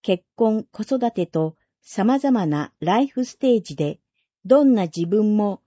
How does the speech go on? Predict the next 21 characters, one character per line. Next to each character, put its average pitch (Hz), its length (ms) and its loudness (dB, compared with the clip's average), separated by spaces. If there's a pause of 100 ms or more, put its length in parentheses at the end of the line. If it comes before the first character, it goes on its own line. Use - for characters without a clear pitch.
(240)
楽 233 240 4
し 311 180 -4
む 240 140 2
こ 180 160 -4
と 233 200 2
を 156 100 0
大 247 280 0
事 269 120 0
に 185 180 0
し - 80 -18
て 277 140 -4
き - 100 -20
た 262 180 -2
と 156 260 -4 (260)
話 202 400 -2
し - 60 -20
て 185 100 -2
い 156 140 -2
ま 156 120 -4
し - 160 -16
た。 147 200 -10